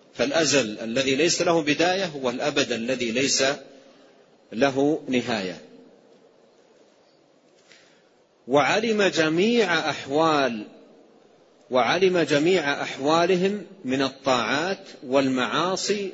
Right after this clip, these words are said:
والأرزاق والآجال، كل ذلكم علمه الله، جميع أحوال العباد، أي ما يكون من العباد من طاعات،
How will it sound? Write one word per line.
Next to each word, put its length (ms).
والأرزاق 1000
والآجال، 840
كل 240
ذلكم 520
علمه 440
الله، 200
جميع 420
أحوال 360
العباد، 400
أي 120
ما 200
يكون 480
من 300
العباد 580
من 120
طاعات، 500